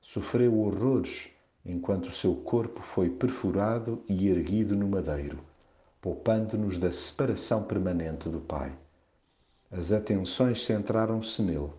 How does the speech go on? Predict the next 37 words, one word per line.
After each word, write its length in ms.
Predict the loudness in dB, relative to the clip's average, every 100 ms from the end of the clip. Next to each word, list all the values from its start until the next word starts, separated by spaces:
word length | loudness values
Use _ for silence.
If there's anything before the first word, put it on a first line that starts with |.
| -18 _ _ _ _ _
pois, 260 | -2 0 2
apesar 560 | 0 0 2 2 2 0
de 80 |
estar 380 | -2 -2 0 2
entre 260 | 2 0 -2
dois 320 | 2 0 0
criminosos, 1040 | -2 0 2 2 2 0 -2 -6 -10 -14 -20 _ _
surgiu 560 | -20 -4 -2 2 0 0
por 180 | -2 -6
cima 320 | -2 0 2
dele 420 | 2 2 4 0 -2
um 180 | -2 0
letreiro 640 | 0 0 0 2 2 0 -2
a 180 | -2 0
atestar 500 | -2 -4 -6 -2 0
o 60 | 0
seu 300 | 0 0 0 -4
título 380 | -8 -4 -4 -4
real. 560 | -2 0 0 -4 -14 _ _ _ _ _ _ _ _
Essa 220 | -8 -6
placa 520 | -2 0 0 0 -6 -6 -14 _ _ _ _
pôde 240 | -2 -2 2
ser 180 | 2
lida 300 | 4 2 2
por 220 | 0 -2 -2
toda 320 | -2 2 2
a 40 |
gente 440 | 2 0 -2 -4 -10 _ _ _ _ _
e 120 | 0 2
ainda 340 | 4 4 2
continua 680 | 0 0 0 0 2 2 2
bem 300 | 2 2 2
visível 720 | 2 0 0 0 0 -2 -2
nos 300 | -4 -6 -4
tempos 340 | -2 -2 -4
que 140 | -8 -6
correm. 480 | -2 -2 -2 -6